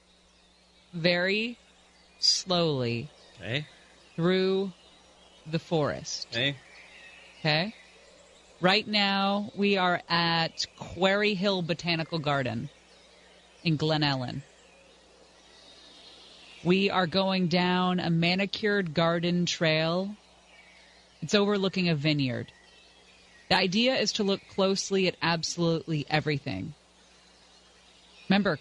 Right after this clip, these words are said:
Speaker 1: slow down, Gary. You have to go slower, like half a dozen steps a minute.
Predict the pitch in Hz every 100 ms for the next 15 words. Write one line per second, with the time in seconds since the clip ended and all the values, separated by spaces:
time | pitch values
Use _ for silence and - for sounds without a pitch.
0 | - - 220 220 202 147 139 131 135 -
1 | - - - - 180 180 180 175 - -
2 | - - - 190 180 151 135 - - -
3 | - 175 165 196 214 202 202 180 180 -
4 | 170 - 160 143 135